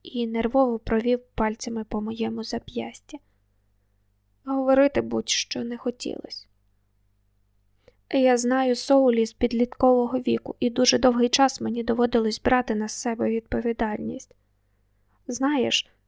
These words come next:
чоловічу, захист, сила, опора. Мені завжди здавалося, що якщо вона беззаперечно слухатиметься і виконуватиме мої вказівки, то нічого поганого не станеться.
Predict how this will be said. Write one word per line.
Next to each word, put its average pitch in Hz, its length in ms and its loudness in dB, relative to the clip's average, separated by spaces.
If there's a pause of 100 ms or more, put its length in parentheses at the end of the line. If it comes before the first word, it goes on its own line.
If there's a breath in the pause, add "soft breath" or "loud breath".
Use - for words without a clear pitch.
чоловічу, 269 640 2 (640)
захист, 226 800 -2
сила, 233 640 -2
опора. 233 560 -8 (1000)
Мені 247 280 -4
завжди 240 560 0
здавалося, 226 800 -6 (360)
що - 260 -2
якщо - 480 -2
вона 233 260 0
беззаперечно 233 920 2
слухатиметься 214 960 -4 (540)
і 277 120 4
виконуватиме 247 800 0
мої 240 280 -4
вказівки, 247 720 -4 (440)
то 285 120 -8
нічого 240 420 -4
поганого 226 520 -8
не 226 160 -10
станеться. 233 680 -12